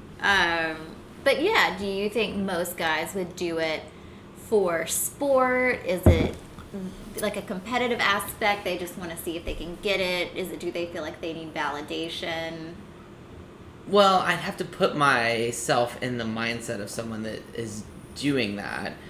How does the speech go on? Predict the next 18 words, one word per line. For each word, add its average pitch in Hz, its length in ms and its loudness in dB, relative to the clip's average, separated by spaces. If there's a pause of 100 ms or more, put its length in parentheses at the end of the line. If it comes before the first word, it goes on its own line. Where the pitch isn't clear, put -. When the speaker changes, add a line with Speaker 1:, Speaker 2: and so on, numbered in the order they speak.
(300)
Speaker 2:
I'd 135 180 4
say 131 280 2
that 120 640 2
guys 120 680 6
inherently 117 1800 -4
are 110 460 0
competitive 110 800 -2
in 110 200 -4
nature. 107 640 0 (480)
Um, 117 540 2 (640)
I 131 100 0
wonder 127 500 4
if 117 360 0
it, 113 340 -4
um, 110 760 -2 (1600)
I 135 100 -8
don't 180 180 -6
know. 113 420 -8